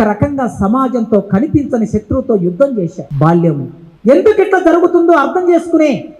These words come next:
వయసు కాదు, సమయం కాదు. అయినా ఒకటి మాత్రం లక్ష్యంగా పెట్టుకున్నాడు, చదువు. ఎందుకు వచ్చాను ఇక్కడికి? చదువుకోవడానికి వచ్చాను. బయట కూర్చోబెట్టినా సరే, ఎండకు ఎండాడు, వానకు తడిచాడు, చలికి వణికాడు, కానీ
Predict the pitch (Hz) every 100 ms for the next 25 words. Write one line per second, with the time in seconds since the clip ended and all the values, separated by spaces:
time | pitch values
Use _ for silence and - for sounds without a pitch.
0 | _ 170 214 320 330 302 214 - 190 220
1 | 330 330 262 180 - 175 262 285 277 240
2 | 214 220 294 262 240 233 226 202 - 220
3 | 202 185 180 - 160 151 127 - _ _
4 | _ - - 202 220 220 147 - - _
5 | _ _ _ _ 180 262 370 370 349 330
6 | 330 330 311 302 285 254 349 392 381 320
7 | 277 254 214 - 190 127 - 170 262 392
8 | 277 330 370 349 349 370 339 262 196 -
9 | - _ _ _ 160 233 294 285 233 233
10 | 320 285 254 285 277 240 320 277 254 285
11 | 311 294 254 330 247 320 370 339 277 262
12 | 233 143 - - _ _ _ _ _ 208
13 | 196